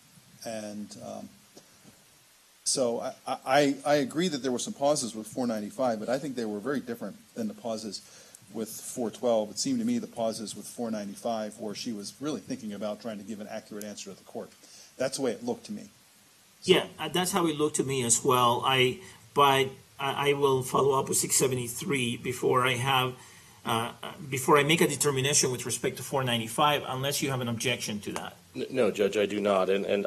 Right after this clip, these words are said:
Speaker 3: I, I don't disagree with Mister Orman that it's possible that she just didn't hear.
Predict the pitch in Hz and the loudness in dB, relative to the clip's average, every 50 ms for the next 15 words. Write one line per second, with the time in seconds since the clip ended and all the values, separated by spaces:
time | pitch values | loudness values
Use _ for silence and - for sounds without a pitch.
0 | - - 160 - - 160 156 123 98 98 104 113 98 - - - - 104 107 104 | 0 0 2 4 4 4 4 4 4 2 2 2 2 0 0 -2 0 0 2 2
1 | 95 92 87 76 92 95 - - - 82 85 101 107 98 87 90 85 87 85 92 | 2 0 -2 -2 -2 -2 -2 0 2 4 6 6 6 6 6 2 -2 -2 0 0
2 | 90 87 - - - - - - - - 101 101 - - - - 120 120 131 131 | 0 0 0 -4 -16 -20 -20 -20 -2 4 4 4 4 4 2 6 8 8 8 8
3 | - - - - - 85 95 95 101 95 - - 104 92 80 95 90 - - 95 | 6 4 0 -2 -2 -4 0 0 0 0 0 -4 -6 -4 -4 -2 -2 -2 -2 -4
4 | 92 80 - - - 127 110 - - - | -6 -6 -6 -6 -4 -4 -4 -4 -6 -10